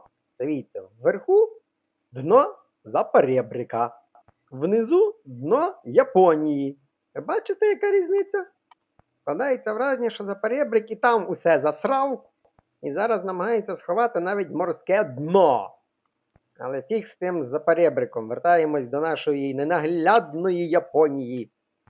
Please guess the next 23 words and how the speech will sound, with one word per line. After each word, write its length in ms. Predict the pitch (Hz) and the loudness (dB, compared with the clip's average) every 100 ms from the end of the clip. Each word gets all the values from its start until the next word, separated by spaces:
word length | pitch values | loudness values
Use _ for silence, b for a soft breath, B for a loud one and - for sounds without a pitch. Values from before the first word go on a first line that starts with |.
| _ - | _ -18
котра 320 | 117 135 247 | -10 -4 -4
дбає 880 | 269 302 330 269 220 208 208 226 277 | -6 4 6 8 6 4 2 0 -2
про 180 | 277 262 | 0 2
те, 200 | 233 180 | 2 2
щоб 220 | 180 160 | -2 -4
її 280 | 220 302 381 | 0 2 4
територіальні 800 | 277 240 - 160 147 135 127 | 6 6 4 2 4 2 -2
води 280 | 110 107 107 | -4 -4 -6
були 260 | 113 131 185 | -4 0 0
відскановані, 880 | 262 - _ - 165 233 262 175 151 | -2 -10 _ 0 2 4 4 2 0
і 180 | 156 | -2
то 360 | 151 165 190 - | 2 4 4 0
добре. 760 | 98 135 143 127 127 123 113 - _ - _ | 0 2 2 0 0 0 -2 -6 _ -20 _
Зверніть 680 | 131 131 160 185 170 240 262 | -12 -6 -4 -2 -2 -4 -2
увагу 380 | 190 190 233 220 | 0 0 0 -4
на 80 | 180 | -4
маленький 500 | 156 175 208 208 185 | -2 -2 -6 -8 -8
нюанс. 580 | 143 131 107 98 _ - | -4 -4 -4 -10 _ -18
Море 800 | 123 170 196 165 151 160 185 208 _ _ | -8 2 6 6 4 -2 -4 -12 _ _
між 260 | 156 190 - | -4 -4 -4
Кореєю 800 | - 185 196 151 131 127 127 131 | 0 2 4 2 2 -4 -6 -8
і 160 | 196 202 | -6 -4
Японією 1000 | 151 151 127 113 113 127 131 143 180 | -4 -4 -2 -2 -2 -6 -6 -4 -6